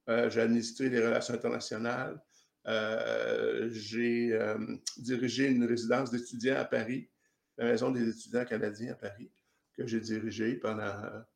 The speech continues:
un an et demi. Euh, et, et là, je vous en passe, mais donc, j'ai toujours aimé le défi d'apprendre de nouvelles choses,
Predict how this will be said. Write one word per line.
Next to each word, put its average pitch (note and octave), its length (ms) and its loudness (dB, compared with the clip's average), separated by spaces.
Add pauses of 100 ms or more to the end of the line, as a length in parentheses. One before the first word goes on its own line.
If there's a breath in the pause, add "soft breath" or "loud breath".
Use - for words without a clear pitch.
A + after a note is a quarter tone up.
(140)
un A#2 160 0
an A#2+ 40 2
et A#2 60 0
demi. B2 420 -2 (380 soft breath)
Euh, A2+ 340 6
et, B2 220 2
et A#2+ 320 -2 (160)
là, B2+ 120 -2
je B2 100 -4
vous A2 140 -4
en A#2 120 2
passe, - 340 0
mais A#2+ 320 4 (300 soft breath)
donc, C#3+ 200 6
j'ai B2+ 100 2
toujours D#3+ 320 8
aimé C3+ 220 6
le A#2+ 140 0
défi A#2 560 -6
d'apprendre B2 420 0
de A#2+ 80 0
nouvelles A#2 300 4
choses, A#2 520 -2